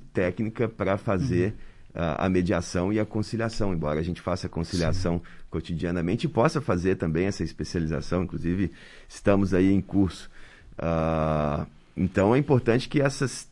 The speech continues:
Speaker 1: essas técnicas de conciliação e mediação com a criação do Sejusc vão ser, ah, levadas a cabo, levadas a efeito por pessoas especializadas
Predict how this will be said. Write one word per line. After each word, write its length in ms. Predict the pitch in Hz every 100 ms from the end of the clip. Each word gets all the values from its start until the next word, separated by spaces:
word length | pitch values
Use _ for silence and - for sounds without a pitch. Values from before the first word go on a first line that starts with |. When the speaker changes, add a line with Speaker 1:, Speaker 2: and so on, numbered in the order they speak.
| -
Speaker 1:
essas 320 | - 98 92 -
técnicas 540 | 92 131 156 - 87
de 60 | -
conciliação 520 | 85 - 92 85 90
e 40 |
mediação 520 | 90 85 82 82 101 113
com 160 | -
a 60 | 123
criação 400 | - 98 90 98
do 80 | 92
Sejusc 600 | - 85 82 123 156 90 - - - -
vão 280 | - 101 127
ser, 460 | - - 110 107 -
ah, 320 | 87 85 82
levadas 580 | 85 87 78 101 98 87
a 80 | 80
cabo, 380 | - 104 151 117
levadas 400 | 87 92 104 101
a 40 |
efeito 300 | 82 107 110
por 140 | 135 120
pessoas 440 | 139 127 131 139
especializadas 840 | 151 - 160 165 185 156 123 95